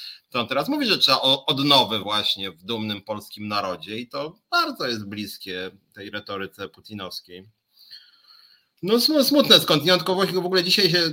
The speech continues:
tak myśląc nad tym dzisiejszym programem, to mnie, e, z-, że tak powiem, niecenzuralnie wkurw ogarniał,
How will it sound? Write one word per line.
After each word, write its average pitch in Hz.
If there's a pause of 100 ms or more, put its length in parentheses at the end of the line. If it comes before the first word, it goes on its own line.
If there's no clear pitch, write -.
tak 156
myśląc 175
nad 160
tym 156
dzisiejszym 165
programem, 156
to 160
mnie, 151
e, 143 (640)
z-, 117
że 156
tak 156
powiem, 160
niecenzuralnie 151
wkurw -
ogarniał, 120